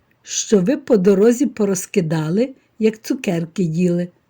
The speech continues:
Хлопці перезирнулись,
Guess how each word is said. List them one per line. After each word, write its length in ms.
Хлопці 720
перезирнулись, 1200